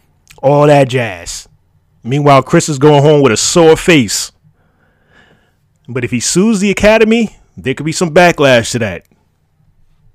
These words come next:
That may not be an area he wants to tap into. Oh, you're gonna sue Hollywood?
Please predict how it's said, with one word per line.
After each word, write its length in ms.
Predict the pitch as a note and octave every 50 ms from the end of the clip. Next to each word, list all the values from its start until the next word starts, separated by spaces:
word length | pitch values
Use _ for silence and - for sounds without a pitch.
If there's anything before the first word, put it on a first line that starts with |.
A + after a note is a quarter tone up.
| _ _ _ _ _ _ _ _ _ _ _ _ _ _ - - - - - - - _ _ _ _
That 220 | - D#3 F#3+ G3 G3
may 140 | G#3 G#3
not 180 | G3+ G3 F#3+ F3+
be 120 | F#3+ F#3
an 60 | F#3 F3+
area 300 | F3 F3 E3+ E3+ D#3+ D3
he 100 | F3 E3+
wants 260 | D3+ D#3 D#3+ C#3+ -
to 160 | C#3+ C#3+ C#3 - _ _ _ _ _ _ _ _ _ _ _ _ _ _ _
tap 300 | - - E3+ C#3+ - E3+
into. 380 | D#3+ C#3+ B2+ - - - - _ _ _ _ _ _ _ _ _ _ _ _ _ _ _ _ _ _ _ _ _ _ _ _ _ _ _ _ _ _ _ _
Oh, 100 | - A#2
you're 80 | A#2+ B2+
gonna 120 | D3+ C3
sue 240 | - - D#3 C3+ A#2+
Hollywood? 640 | - C3 C#3 C#3+ E3 F3+ F3+ G#3 A#3 A#3+ C4 B3+